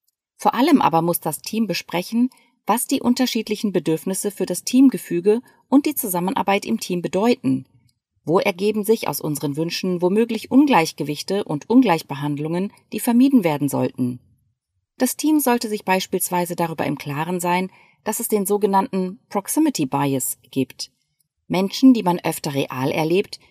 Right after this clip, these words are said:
empfindet man in der subjektiven Wahrnehmung als präsenter als diejenigen, die man häufiger nur im virtuellen Raum erlebt. Daraus kann resultieren,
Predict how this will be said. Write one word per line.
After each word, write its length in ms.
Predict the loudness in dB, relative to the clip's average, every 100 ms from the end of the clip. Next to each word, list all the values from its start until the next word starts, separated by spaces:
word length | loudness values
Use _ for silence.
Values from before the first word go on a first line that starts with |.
| _
empfindet 420 | -2 0 2 2
man 200 | 4 4
in 120 | 2 0
der 140 | 0
subjektiven 720 | 0 -2 -2 -4 -6 -4 -4
Wahrnehmung 460 | -2 -2 -2 -2 -4
als 240 | -4 -4
präsenter 760 | -4 -6 -2 -2 -2 -2 -2 -2
als 220 | -6 -6
diejenigen, 640 | -4 -2 -2 -2 -2 -4 -4 _ _ _
die 60 | 4
man 220 | 6 6
häufiger 360 | 4 2 0 0
nur 140 | 0
im 160 | 0 2
virtuellen 480 | 2 2 0 0
Raum 280 | 0 2 0
erlebt. 500 | 0 -4 -4 -6 -12 _ _ _ _ _ _ _ _
Daraus 380 | -2 4 4 4
kann 200 | 0 -2
resultieren, 800 | -2 -2 -4 -4 -4 -2 -2 -2